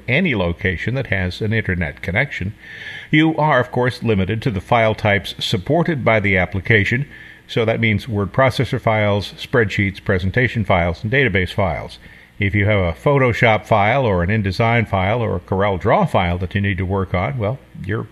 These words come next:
out of luck. And if you have a Word or Excel file that uses some of the advanced features not supported by the online services, you're also out of luck. Well, flash drives are getting larger and less expensive.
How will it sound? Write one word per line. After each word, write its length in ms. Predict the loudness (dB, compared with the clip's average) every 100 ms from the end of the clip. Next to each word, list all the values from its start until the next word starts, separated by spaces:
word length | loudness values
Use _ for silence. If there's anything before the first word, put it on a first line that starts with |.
| -10
out 160 | -6 -4
of 80 | 0
luck. 380 | 2 0 -4 -18 -20 -18 -18 -6 2
And 240 | 4 4
if 100 | 2
you 120 | 2
have 160 | 2 2
a 100 | 2
Word 300 | 2 0 2
or 180 | 2 2
Excel 380 | 2 2 2
file 340 | 4 4 4 0
that 140 | -2
uses 380 | -2 -2 0 -2
some 240 | 0 0 0
of 100 | -2
the 160 | -2
advanced 680 | -2 0 4 4 4 0 -8
features 520 | -4 -2 -2 -2 -2
not 220 | -2 -4 -6
supported 460 | -2 0 2 2
by 140 | 2 0
the 140 | -2 -2
online 560 | 0 2 2 0 0
services, 640 | 2 2 2 -2 -4 -4 -6 -14 -20 -20 _ _ -2
you're 180 | 2
also 260 | 2 2 2
out 140 | 2
of 120 | -2 -4
luck. 320 | -8 -10 -18 -20 _ _ _ _ -10
Well, 300 | -4 0 0
flash 380 | 2 4 2 2
drives 320 | 4 4 2
are 80 | 2
getting 360 | 2 2 2
larger 580 | 2 2 2 0 0 -2
and 220 | -2 -6 -4
less 220 | -4 -4
expensive. 600 | -6 -2 2 2 0 -6